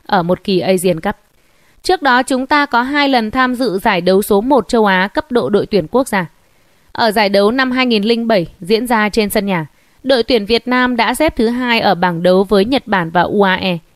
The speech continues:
và Qatar. Sau đó, đội bóng của huấn luyện viên Alfred Riedel đã hứng chịu thất bại với tỷ số không hai trước Iraq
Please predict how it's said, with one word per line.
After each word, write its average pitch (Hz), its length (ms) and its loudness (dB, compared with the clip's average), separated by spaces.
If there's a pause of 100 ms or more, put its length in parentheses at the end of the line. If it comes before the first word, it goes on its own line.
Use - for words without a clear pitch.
(120)
và 175 160 -4
Qatar. 185 360 -4 (640)
Sau 269 240 0
đó, 226 220 2
đội 247 220 0
bóng 202 280 0
của 262 100 2
huấn 196 140 2
luyện 226 180 0
viên 214 220 0
Alfred 214 480 -2
Riedel 247 320 0 (320)
đã 190 160 -4
hứng 233 240 0
chịu 262 220 0
thất - 200 -2
bại 220 260 -2
với 185 200 0
tỷ 196 220 0
số 185 180 0
không 214 220 -2
hai 208 260 -2
trước - 160 -2
Iraq 190 280 0